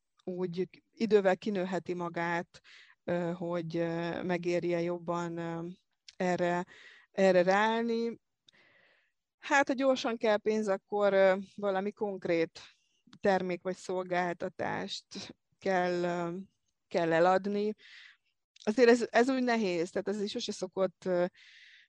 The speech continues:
persze mot-, jó motiváló erő tud lenni az, hogy úgy gyorsan kell pénz, akkor, ö, azért az úgy hajtja,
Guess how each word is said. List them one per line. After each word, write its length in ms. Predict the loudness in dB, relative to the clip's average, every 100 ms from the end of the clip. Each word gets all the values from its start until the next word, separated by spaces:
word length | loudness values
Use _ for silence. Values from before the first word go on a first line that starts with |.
| _ _ 4
persze 260 | 4 6
mot-, 300 | 4 2 0
jó 200 | 0 2
motiváló 1000 | 2 -2 0 4 4 6 4 0 -2 -2
erő 340 | -2 -2 -2 -4
tud 200 | -8 -4
lenni 220 | -2 0
az, 120 | -2
hogy 100 | -4
úgy 140 | -6
gyorsan 380 | -2 -2 -2 -6
kell 180 | -2 -2
pénz, 520 | -2 -2 -2 -2 -2
akkor, 340 | -2 -2 -2 0
ö, 40 |
azért 500 | 0 0 -2 -2 0
az 160 | 0 -2
úgy 180 | -6
hajtja, 600 | 0 2 2 2 0 0